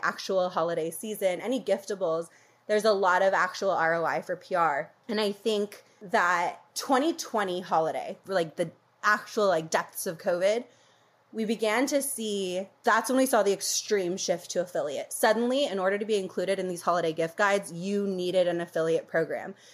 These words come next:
So we no longer just pitch,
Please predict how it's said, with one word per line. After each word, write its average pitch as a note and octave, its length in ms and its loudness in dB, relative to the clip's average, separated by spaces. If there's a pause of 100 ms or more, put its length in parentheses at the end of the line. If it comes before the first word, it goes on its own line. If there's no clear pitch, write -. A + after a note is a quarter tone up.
(120)
So A3+ 200 2
we G#3 220 0
no B3+ 160 2
longer G3+ 460 0
just F3+ 420 -2
pitch, - 640 -2